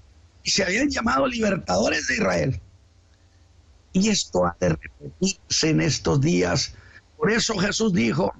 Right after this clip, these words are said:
"Si os dicen eso, no creáis. Estoy en el desierto, no salgáis. Que al cabo,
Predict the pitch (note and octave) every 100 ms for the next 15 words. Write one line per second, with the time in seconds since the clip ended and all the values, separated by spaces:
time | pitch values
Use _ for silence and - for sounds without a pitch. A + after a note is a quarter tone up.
0 | - _ - - - _ - - - G3
1 | F3 E3+ - - F4+ C#4 - C4 B3 C4
2 | F#3 F#3 F#3+ - D#3 - - - - A#2+
3 | B2 - - - _ - _ - - -
4 | - - - - - - - - E3 D#3
5 | G#3+ B3 B3+ G#3+ A3 B3 G#3+ G3 F#3 F#3
6 | A#3 A3 - - E3 - - - _ _
7 | - _ _ - - G#3 F3+ C3+ G#3+ A3+
8 | C4+ C4+